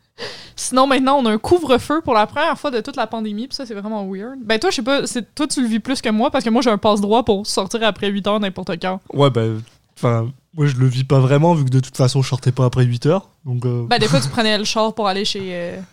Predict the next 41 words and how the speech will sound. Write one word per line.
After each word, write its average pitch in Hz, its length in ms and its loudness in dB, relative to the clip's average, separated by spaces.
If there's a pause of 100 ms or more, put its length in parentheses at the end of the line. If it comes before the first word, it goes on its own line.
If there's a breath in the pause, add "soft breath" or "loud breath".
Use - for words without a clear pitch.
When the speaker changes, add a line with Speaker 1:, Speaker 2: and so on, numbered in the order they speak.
(140)
Speaker 1:
chez - 180 -4
Brit, 214 340 -2
euh, 185 280 -8 (340)
après 202 140 0
Speaker 2:
Ouais, 156 100 6
Speaker 1:
huit 131 100 6
Speaker 2:
mais, 123 60 2
Speaker 1:
heures, 185 260 0
là. 240 220 -6
Speaker 2:
mm, 131 260 4 (360)
ben, 165 240 2
rarement, 165 400 4
en 165 80 0
fait. 127 180 -4
En 120 80 -2
général, 131 300 0
c'est 131 120 -2
généralement 120 560 0
autour 120 220 -6
de 117 60 -8
dix-neuf. 117 420 -4 (580)
C'est, 165 380 2
en 156 100 6
vrai, 156 220 6
ouais, 147 240 8
c'est, 147 220 -4
ce - 120 -8
que, 139 140 4
ce - 120 0
que - 140 0
ça 139 180 4
nous 135 280 4
a 127 480 2
forcé 135 400 0
à 123 80 4
faire, 143 240 2
c'est, - 160 -2
euh, 117 280 -2 (520 soft breath)
ben, 120 180 2
s'assurer 127 560 2
qu'on, 113 460 -2